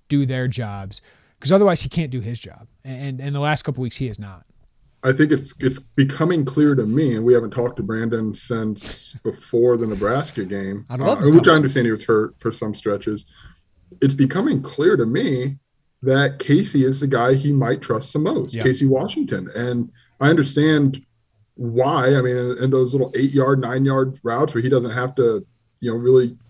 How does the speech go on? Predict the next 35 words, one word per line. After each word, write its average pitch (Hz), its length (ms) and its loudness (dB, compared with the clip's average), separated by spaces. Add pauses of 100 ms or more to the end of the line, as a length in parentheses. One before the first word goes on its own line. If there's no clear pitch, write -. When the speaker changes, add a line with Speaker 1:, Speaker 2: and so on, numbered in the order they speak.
(380)
Speaker 2:
beat 139 340 2 (300)
a, 123 40 -4
a 123 200 -2
cornerback 135 560 2
per 139 140 2
se 139 280 2
down 135 200 2
the 131 80 -2
field, 147 400 0 (300)
he's - 120 -20
pretty - 200 0
stable, 160 420 2
right? 123 140 2
He's 175 120 0
a 101 60 -8
strong 143 540 -4
kid. 156 260 6
He's 131 160 0
got 127 180 0
nice 135 240 2
hands. 147 360 -2
He, 131 100 0
he 123 220 -2
can 117 140 -4
get 135 160 4
over 156 200 2
there 160 220 2
and, 135 200 -2
and 123 140 -4
make 143 220 2
it. 175 80 0
He's 117 200 0
a 98 80 -6
tough - 340 -10
kid. 165 320 -2